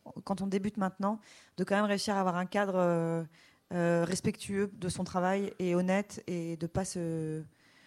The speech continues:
de pas se faire complètement bouffer, quoi. Donc, euh, être vigilant et globalement, euh, euh, parler avec d'autres auteurs, toujours. Ça, c'est la clé, c'est l'isolement et c'est un métier qui est tellement isolant,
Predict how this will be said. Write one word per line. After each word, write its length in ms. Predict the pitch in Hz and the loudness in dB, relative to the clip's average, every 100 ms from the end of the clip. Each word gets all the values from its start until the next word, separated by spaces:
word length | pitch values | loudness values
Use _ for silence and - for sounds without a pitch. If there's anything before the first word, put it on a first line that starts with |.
| - _ - - _ - | -20 _ -20 -20 _ -2
de 40 | |
pas 140 | 170 196 | 2 2
se 60 | |
faire 100 | 196 | 2
complètement 340 | 190 190 185 190 | -4 -2 -2 0
bouffer, 320 | 190 - 190 | 0 -2 -4
quoi. 220 | - - - | -6 -10 -10
Donc, 180 | 180 - | -8 -4
euh, 220 | - 185 - - | -4 -4 -8 -2
être 140 | 190 | -2
vigilant 460 | 175 196 180 214 247 | 0 0 4 6 8
et 120 | 214 | 6
globalement, 600 | 165 196 190 208 233 220 | 4 4 4 6 4 6
euh, 300 | 185 180 180 - - - _ _ - | 6 6 4 0 -14 -20 _ _ -6
euh, 80 | 170 | -4
parler 320 | - 180 202 | 0 2 4
avec 160 | 190 175 | 2 2
d'autres 220 | 185 180 | 0 -2
auteurs, 320 | - 208 - - | -4 -4 -6 -14
toujours. 400 | 196 196 202 - | -8 -6 -6 -6
Ça, 100 | 202 | -6
c'est 160 | - | -2
la 120 | 170 170 | -2 -2
clé, 280 | 208 214 | 0 0
c'est 420 | 196 180 170 160 160 - - 180 | 0 -2 -4 -6 -10 -16 -12 -2
l'isolement 480 | 202 208 208 233 | 2 4 6 6
et 60 | 208 | 6
c'est 140 | - | 4
un 40 | 190 | 2
métier 260 | 196 - | 0 -2
qui 120 | 208 202 | -6 -4
est 80 | |
tellement 240 | 226 214 214 | 0 2 4
isolant, 420 | 196 175 185 208 | 4 4 4 0